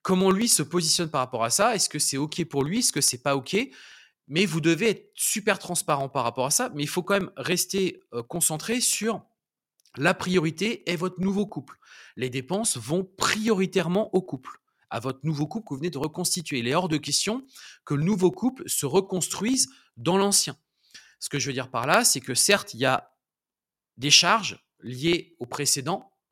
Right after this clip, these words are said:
des histoires qu'on va intégrer, mais la priorité, c'est d'abord le nouveau.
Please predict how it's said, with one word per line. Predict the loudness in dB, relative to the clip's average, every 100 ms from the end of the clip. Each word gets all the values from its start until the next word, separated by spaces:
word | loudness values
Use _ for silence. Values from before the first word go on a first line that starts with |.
| _
des | -14 -6 0
histoires | 0 2 0 -2 -12 -20 -20 -20 _ _ -16
qu'on | -6
va | 0
intégrer, | 0 0 -2 -2 -4 -2
mais | 0 0
la | 0
priorité, | -2 -2 -2 -2 -2
c'est | 2 2 2
d'abord | 0 0
le | 0
nouveau. | -2 -6 -10